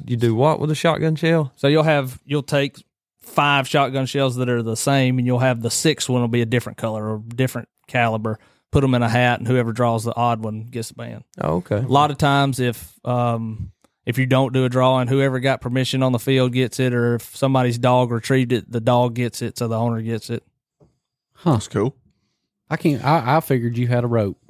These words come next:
Speaker 2: Nope. Uh-uh. No. There's a lot of guys that, uh,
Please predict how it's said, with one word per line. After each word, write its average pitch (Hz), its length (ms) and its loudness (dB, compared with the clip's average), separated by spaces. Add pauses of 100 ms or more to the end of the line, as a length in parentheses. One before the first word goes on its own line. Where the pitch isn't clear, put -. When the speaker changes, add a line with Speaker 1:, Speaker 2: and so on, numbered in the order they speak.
(100)
Speaker 2:
Nope. 175 280 2 (300)
Uh-uh. 143 280 0 (300)
No. 131 260 -2 (340)
There's 185 200 2
a 170 40 0
lot 139 180 4
of 139 80 -2
guys 120 380 2
that, 123 200 -2 (640)
uh, 120 300 2